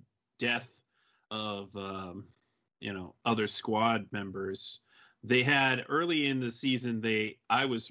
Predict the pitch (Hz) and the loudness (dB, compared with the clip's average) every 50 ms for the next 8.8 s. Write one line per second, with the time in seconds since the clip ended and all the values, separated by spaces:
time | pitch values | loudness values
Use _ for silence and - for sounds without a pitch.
0 | 117 98 107 123 135 135 131 127 117 107 - - 135 127 120 120 110 101 113 113 | -12 -8 -2 0 2 2 2 2 0 -2 -4 -2 -2 -2 -2 -4 -4 -2 -2 0
1 | 113 113 117 113 - 107 101 110 110 104 104 104 101 101 101 98 101 98 - - | 0 0 0 -2 -6 -10 -10 -8 -6 -6 -6 -8 -8 -10 -12 -14 -14 -16 -18 -18
2 | _ _ _ - 104 101 101 98 98 - 95 92 - 76 71 - _ _ _ _ | _ _ _ -12 -10 -10 -10 -10 -12 -12 -14 -14 -16 -18 -20 -20 _ _ _ _
3 | _ _ _ _ _ _ _ _ _ _ _ - 120 117 113 - 117 123 120 117 | _ _ _ _ _ _ _ _ _ _ _ -4 -2 -2 0 0 0 2 2 2
4 | 110 117 120 117 - - - - 127 123 120 117 113 113 110 107 107 _ _ _ | 2 2 0 -2 -4 -4 0 0 2 2 2 2 0 0 -2 -6 -10 _ _ _
5 | _ _ _ _ _ _ _ - 120 113 110 104 104 - - 127 120 113 110 117 | _ _ _ _ _ _ _ -6 -4 -2 -2 -2 -2 -2 -2 0 0 0 0 2
6 | 131 127 120 113 104 101 - - 123 123 123 120 120 113 107 - - - 113 110 | 2 2 2 2 0 -2 -2 0 2 2 4 4 2 2 0 -2 -4 -2 0 0
7 | 107 101 101 95 95 - 104 98 104 131 180 185 151 117 113 104 98 92 90 92 | 2 2 0 -2 -2 -4 -2 0 2 4 4 4 4 4 2 2 0 -2 -8 -10
8 | - _ _ _ _ _ - 131 113 - - 123 113 104 95 | -14 _ _ _ _ _ 0 0 0 0 0 0 0 0 0